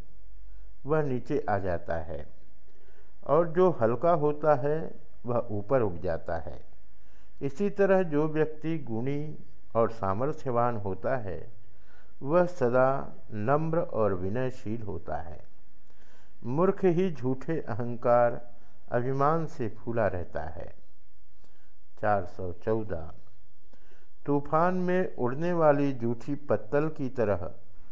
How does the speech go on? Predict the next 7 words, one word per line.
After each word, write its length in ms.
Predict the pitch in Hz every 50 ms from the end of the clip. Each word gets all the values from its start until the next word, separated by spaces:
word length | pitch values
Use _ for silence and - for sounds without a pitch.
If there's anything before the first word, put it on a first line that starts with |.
| - - - -
निरहंकार 840 | 117 123 113 123 123 120 123 127 127 120 117 131 127 131 139 143 147
और 400 | 151 - - - 104 101 90 90
नम्र 340 | 85 98 120 131 117 104 90
बनो। 380 | 80 82 78 73 76 73 - - - - - - - - - - - - - - - - - - - - - - - - - - - - - - - - - -
चार 240 | 104 101 104 101
सौ 260 | 98 - - 104 98 90
पन्द्रह, 640 | 98 - - 117 117 113 101 85 80 80 80 -